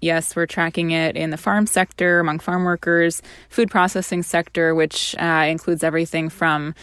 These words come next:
salad and fruit packing facilities to, uh, you know, further stage meat packing, et cetera, and, uh, meat packing facilities that do animal slaughter and sort of the initial processing.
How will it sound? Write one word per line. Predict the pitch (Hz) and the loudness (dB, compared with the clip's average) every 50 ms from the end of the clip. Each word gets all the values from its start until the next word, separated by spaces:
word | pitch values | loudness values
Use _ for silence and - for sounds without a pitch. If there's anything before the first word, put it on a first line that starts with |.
| - - - - | -20 -20 -20 -12
salad | - - - 180 175 175 175 170 170 160 | -6 -2 2 2 4 4 4 2 2 0
and | 156 160 - | -2 -4 -6
fruit | - - 185 185 - | -4 0 0 0 0
packing | - - 170 165 - - 170 165 | 0 0 0 0 0 -2 -4 -4
facilities | - 165 - - 165 160 160 160 156 160 160 160 160 160 - - | -4 -6 -4 -2 0 0 0 0 0 0 0 0 0 -2 -4 -6
to, | - - - 160 156 156 156 151 151 151 143 | -6 -4 -2 0 0 0 0 0 0 0 0
uh, | - 151 151 147 143 | 0 0 2 2 0
you | 143 147 160 | 0 -2 -2
know, | 160 151 151 | -4 -4 -6
further | 156 - - 170 165 160 165 | -6 -4 -2 0 0 0 0
stage | - - - 160 156 156 | -2 -2 -2 -2 0 0
meat | - 190 180 | -2 -2 -2
packing, | - - 170 165 165 - 165 160 160 147 | -2 0 0 0 0 0 -2 -2 -2 -4
et | 143 - | -6 -4
cetera, | - 175 165 160 160 160 160 160 - - - - - - | -2 0 0 2 2 2 0 0 -4 -10 -20 -20 -12 -4
and, | - 190 190 185 180 180 175 175 170 - | 0 2 4 4 4 4 2 2 -2 -2
uh, | - 170 170 165 | -2 0 0 2
meat | 175 202 185 | 2 0 0
packing | - 208 175 170 - 170 160 | 2 0 0 0 -2 -6 -8
facilities | - 170 - - 165 165 160 160 151 156 156 156 | -8 -8 -6 -4 -2 -2 0 0 0 -2 -2 -2
that | - - 160 151 139 - | 0 0 0 0 0 0
do | - 160 156 151 | -2 -2 0 0
animal | 147 139 147 151 151 147 151 | 0 -2 -2 -2 -2 -2 -2
slaughter | 156 - - 160 151 147 143 143 139 | -2 -2 -2 -2 0 0 0 0 0
and | 135 143 151 | -2 -2 -4
sort | - 165 147 | -4 -4 -2
of | 147 143 | -2 -4
the | 147 147 | -4 -6
initial | 147 151 151 - - 160 156 | -6 -6 -6 -6 -6 -8 -6
processing. | - - 147 147 - - - 151 - - - - - - - | -6 -6 -4 -4 -4 -6 -6 -8 -8 -8 -8 -8 -8 -8 -10